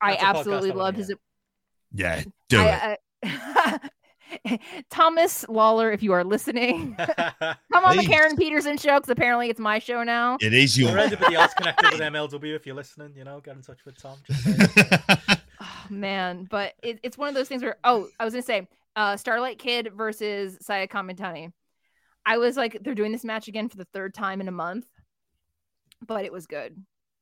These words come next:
Speaker 1: It was good, and 'cause Kamitani, much like Tam, I love them. I love what they're doing, but they tend to have sometimes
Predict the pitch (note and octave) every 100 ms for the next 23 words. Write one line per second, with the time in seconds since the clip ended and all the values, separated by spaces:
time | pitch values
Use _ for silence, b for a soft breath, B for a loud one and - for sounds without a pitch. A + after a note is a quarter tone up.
0 | _ A3 G#3+ G#3+ G3+ G#3 A3 A3 - G#3
1 | G#3+ - B3 A3+ - - C4 D4 E4+ C4+
2 | C#4 C4+ - A3+ A3+ B3 B3 G#3+ - G#3
3 | G3+ G#3+ - G3+ G3 G3 G#3+ A3 B3 B3
4 | A3+ G3 F#3+ G3 G3+ F#3+ F#3 G3+ G#3 A#3
5 | - b b - G#3 G#3+ A#3 A#3+ A3+ F#3+
6 | F#3+ F#3+ F#3+ G3 G#3 G#3 G#3+ G3 F#3+ F#3+
7 | F#3+ -